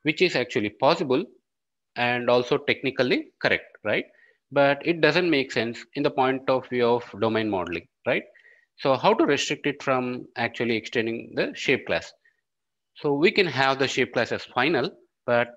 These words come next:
that actually restricts any class from extending the shape class. If we remove the final class, then any other arbitrary class like green can extend the shape class. So how to handle this? What's the solution?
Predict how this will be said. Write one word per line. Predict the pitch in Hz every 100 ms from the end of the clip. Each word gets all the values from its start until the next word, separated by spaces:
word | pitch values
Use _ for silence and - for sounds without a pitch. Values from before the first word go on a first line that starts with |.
| -
that | 123 180 151
actually | 139 - 143 120
restricts | 127 - 123 - - _ _
any | 131 165 175
class | 120 117 -
from | 160 247 - -
extending | 123 - 113 113
the | 151 330 - -
shape | - 127 -
class. | - - - _ _ _ _
If | 135 165
we | 160
remove | 185 196
the | 190
final | 185 180 190
class, | 196 254 - - -
then | 139 139 131
any | 135 185
other | 160 139 143 120
arbitrary | 123 120 120 120
class | 117 107 -
like | 110 - _ _ 107
green | 175 160 143 - _ -
can | 156 139
extend | - 120 113
the | 233
shape | - 135 -
class. | 85 - - _ _ _ _ _ _ -
So | 143 131 131 131 -
how | 185
to | 190 175
handle | 131 117 101
this? | 90 - -
What's | 175 -
the | 156
solution? | - 104 98 -